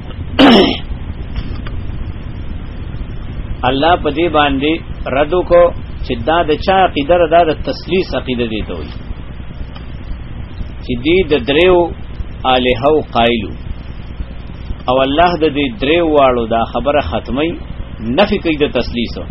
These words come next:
او اثبات کوي د الله د وحدانیت. ځکه ورپسې وایي، «وما من اله»، او نشته دی هیڅ څوک مددگار او معبود، «الا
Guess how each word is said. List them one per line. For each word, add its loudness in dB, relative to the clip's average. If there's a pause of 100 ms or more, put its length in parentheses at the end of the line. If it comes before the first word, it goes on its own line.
(600)
او 6 (100)
اثبات 4
کوي -2
د 4
الله 4
د 2
وحدانیت. -4 (120)
ځکه 0
ورپسې 2
وایي، 0 (800)
«وما 4
من -2 (220)
اله»، 6 (1200)
او 0 (140)
نشته 2
دی 6 (100)
هیڅ -2 (100)
څوک 2 (140)
مددگار 6
او 4
معبود، 2 (1200)
«الا 6